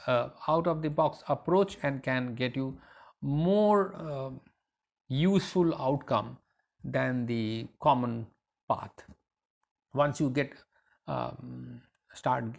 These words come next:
to work with several, uh, institutions, you will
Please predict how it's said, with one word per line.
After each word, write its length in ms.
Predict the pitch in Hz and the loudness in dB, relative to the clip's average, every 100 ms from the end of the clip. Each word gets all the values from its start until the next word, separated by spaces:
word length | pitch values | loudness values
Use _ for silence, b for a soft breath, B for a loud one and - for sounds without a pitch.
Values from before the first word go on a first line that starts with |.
| _ _ _ | _ _ _
to 80 | 123 | -6
work 420 | 110 123 175 180 | 0 6 6 6
with 280 | 180 165 - _ _ b b - | 2 2 -2 _ _ b b -10
several, 600 | - 131 135 127 120 117 | -4 0 0 0 0 -2
uh, 280 | 113 113 123 | -2 -4 -2
institutions, 840 | 139 143 170 208 196 247 294 - - b b b | -2 -2 -4 -2 0 0 -2 -4 -16 b b b
you 240 | 180 190 | 0 2
will 240 | 185 180 | 4 4